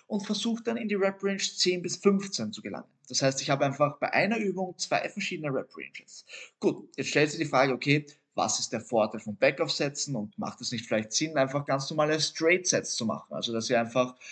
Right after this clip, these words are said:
zweimal sagt, okay, ich gehe jetzt zur Beinpresse und ich will einfach bei beiden Sätzen zwischen sechs und acht Wiederholungen landen. Ja, warum macht man nicht das zum Beispiel?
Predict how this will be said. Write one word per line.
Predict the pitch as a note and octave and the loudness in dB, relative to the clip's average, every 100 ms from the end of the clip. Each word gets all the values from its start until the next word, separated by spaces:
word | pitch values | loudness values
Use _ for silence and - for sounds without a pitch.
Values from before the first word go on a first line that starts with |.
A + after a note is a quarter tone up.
| - - | -18 -12
zweimal | - A2 C3 C#3+ | 2 6 6 6
sagt, | C#3+ C#3+ C#3+ | 6 4 4
okay, | - E3+ E3 | 0 2 2
ich | D3+ | 2
gehe | - | 0
jetzt | A#2 | -2
zur | B2+ | 0
Beinpresse | C3 E3 F#3+ F3+ F3+ E3 | 2 2 4 2 4 0
und | C3+ | -2
ich | C#3 | 4
will | B2 | 4
einfach | A#2 | 4
bei | B2+ A2 | -4 -4
beiden | F#2+ B2 | 0 0
Sätzen | B2 B2 A#2+ A2+ | 0 0 -2 -6
zwischen | A2 A#2 | -10 -6
sechs | G#2+ G#2 - | -4 -4 -2
und | G#2+ | -4
acht | F2 - | -4 -6
Wiederholungen | G#2+ B2+ A#2 F2 | 0 2 2 -2
landen. | - _ _ - | -8 _ _ -2
Ja, | B2 | 4
warum | A#2+ B2 | 6 6
macht | B2 B2 - | 4 0 -2
man | |
nicht | B2+ B2 | -6 0
das | C#3 - | 0 -2
zum | - | -10
Beispiel? | - - | -14 -14